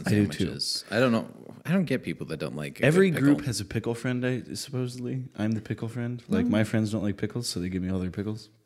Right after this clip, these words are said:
Speaker 2: That's weird.
Speaker 1: I think I agree.
Speaker 2: Yeah, 'cause if, I mean, every time I go, I, honestly, one of my favorite burgers right now is actually Wendy's, the double stack.
Speaker 1: Oh, it's super good.
Speaker 2: Because they still put lettuce and tomatoes and everything on it.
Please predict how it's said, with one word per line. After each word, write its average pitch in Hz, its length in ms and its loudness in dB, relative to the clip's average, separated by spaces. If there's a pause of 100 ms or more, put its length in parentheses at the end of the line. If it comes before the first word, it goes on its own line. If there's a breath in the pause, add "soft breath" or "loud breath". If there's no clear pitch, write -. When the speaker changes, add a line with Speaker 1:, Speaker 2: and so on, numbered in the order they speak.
Speaker 2:
That's - 200 -12
weird. 92 340 -8 (100)
Speaker 1:
I 87 160 -6
think 87 320 -6
I 92 80 -2
agree. 92 300 -2 (1120)
Speaker 2:
Yeah, 135 160 4
'cause 113 200 -2
if, 113 160 2
I 123 60 4
mean, 117 220 6
every 135 200 4
time 139 200 2
I 127 40 4
go, 110 260 2 (120)
I, 123 260 -8
honestly, 147 360 2
one 120 140 4
of 101 40 2
my 95 100 2
favorite 113 300 2
burgers 95 400 2
right 82 160 -2
now 82 400 -6 (420 soft breath)
is 90 100 -6
actually 82 460 -4
Wendy's, - 680 -6 (120)
the - 60 -12
double 82 260 -8
stack. - 460 -10 (100)
Speaker 1:
Oh, 101 80 -6
it's 85 140 -10
super 92 200 -4
good. 76 220 -10 (280 soft breath)
Speaker 2:
Because 151 400 4
they 127 100 6
still 101 260 2
put - 200 0
lettuce 78 400 -4
and - 160 -12
tomatoes 80 600 -6
and 85 120 -6
everything 90 420 -6
on 85 160 -6
it. - 140 -10